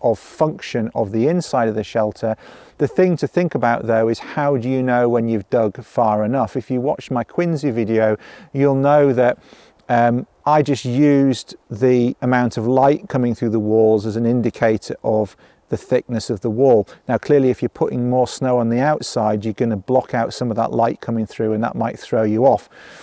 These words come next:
But if you're using the technique where you put s-, sticks all of the same length through the outside, a bit like the guy from Hellraiser, where you, where all the nails sticking out, um, it ends up looking like that with, um,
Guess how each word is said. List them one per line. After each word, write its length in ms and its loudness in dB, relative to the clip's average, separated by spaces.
But 140 0
if 120 0
you're 80 2
using 360 4
the 100 -2
technique 500 -4
where 140 2
you 120 2
put 180 -8
s-, 160 -14
sticks 460 -2
all 320 2
of 80 2
the 80 -2
same 300 -2
length 420 -4
through 300 0
the 140 2
outside, 560 2
a 20 -8
bit 120 -2
like 180 -2
the 80 -4
guy 240 4
from 180 -6
Hellraiser, 640 4
where 140 4
you, 160 2
where 300 -2
all 120 0
the 80 0
nails 380 2
sticking 300 -6
out, 240 -2
um, 340 4
it 120 -2
ends 220 2
up 80 2
looking 320 0
like 200 0
that 240 0
with, 420 0
um, 540 -2